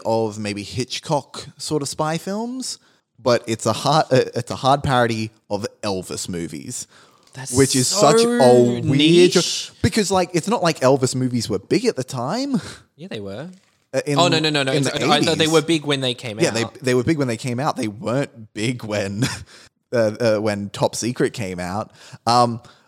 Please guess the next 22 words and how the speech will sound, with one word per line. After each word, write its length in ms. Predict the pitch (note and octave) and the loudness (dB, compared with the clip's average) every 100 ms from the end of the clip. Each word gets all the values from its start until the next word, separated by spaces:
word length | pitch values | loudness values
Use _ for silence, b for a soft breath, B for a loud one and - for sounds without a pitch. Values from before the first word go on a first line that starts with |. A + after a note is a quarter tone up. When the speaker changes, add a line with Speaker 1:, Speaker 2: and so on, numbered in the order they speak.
| b - | b 2
Speaker 1:
but 220 | D#3+ - _ _ _ _ | 2 2 _ _ _ _
what, 500 | C#3+ B2 F3+ - C#3+ | -8 4 4 4 4
what 160 | F3+ D#3+ | 2 2
it 180 | C#3 - | 0 -4
is, 260 | F#3 C3 | -4 -2
is 180 | B2+ A#2 | -2 -2
it's 260 | B2+ - - | -6 -6 -2
just 460 | C#3 B2+ - - | -2 -2 -8 -8
so 640 | C3 - A#2+ A#2+ A#2 A2 - - | -8 0 4 4 4 0 -6 -16
funny. 440 | - D3 D3 G2 | -4 -2 -2 -2
And 160 | A2+ B2 | -2 -2
the 20 | |
Zuckers 420 | A#2 G3 A#3 D#3+ | 2 0 2 0
actually 360 | C3+ - A#2+ G#2+ | 0 -2 -4 -4
have 160 | A2+ | -4
a 60 | G#2+ | -2
bunch 260 | G#2+ G#2+ F#2 | -2 -4 -6
of 120 | F#2 | -8
rules 640 | G#2+ C#3 D3+ G2+ D#2 - - | -2 0 2 -2 -6 -10 -6
for 140 | A#2 | -6
comedies 640 | - G2 F2 - D#2+ A#2+ b b | -4 -6 -8 -12 -14 -16 b b
that 160 | - | -4